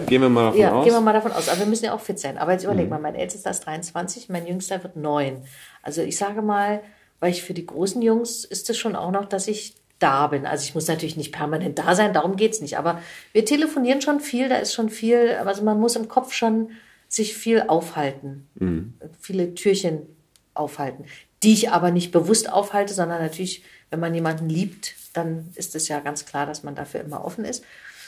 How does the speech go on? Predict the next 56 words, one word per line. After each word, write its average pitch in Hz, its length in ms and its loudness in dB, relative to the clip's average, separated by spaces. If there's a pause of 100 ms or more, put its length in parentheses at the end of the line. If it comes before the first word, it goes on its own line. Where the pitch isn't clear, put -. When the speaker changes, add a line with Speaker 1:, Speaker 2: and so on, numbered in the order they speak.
(680)
Speaker 2:
Aber 190 180 6
das 202 180 2
ist - 140 0
einfach 220 300 0
auch - 240 0
nochmal 254 300 2
ein 269 120 0
Zeitfaktor. 156 600 -2
Und 147 80 -4
da 165 80 -2
muss 185 180 0
ich 214 80 2
natürlich 196 320 -4
auch - 80 -2
noch 185 120 -2
verdienen, 185 640 0
weil 226 120 0
die 190 60 -4
sind 190 160 -4
ja 196 80 0
noch 180 120 -2
im 175 100 -2
Studium, 196 500 -2 (560)
auch 180 160 -8
wenn 180 100 -2
sie 175 120 -6
nebenbei 170 520 -6 (120)
auch - 120 -14
schon - 160 -4
verdienen, 202 460 -6
aber 175 340 -6 (500)
ein 180 60 -20
bisschen 180 240 -6
Unterstützung 170 540 -10
brauchen 156 260 -6
sie 208 120 -2
ja. 233 100 -2 (320)
So, 143 300 -2
dann 143 280 -8
kommt 165 320 -10
noch 160 200 -8
die - 200 -20
Tochter, 208 520 -6
die 220 120 -12
ist 208 120 -6
ja 185 80 -6
erst - 220 -10
zwölf, 190 340 -4
der 160 100 -8
Sohn. 170 160 -6
Also 180 180 -2
ehe 214 260 0
ich, 220 180 -4
sage 175 240 0
ich 196 100 -10
mal, 190 180 -2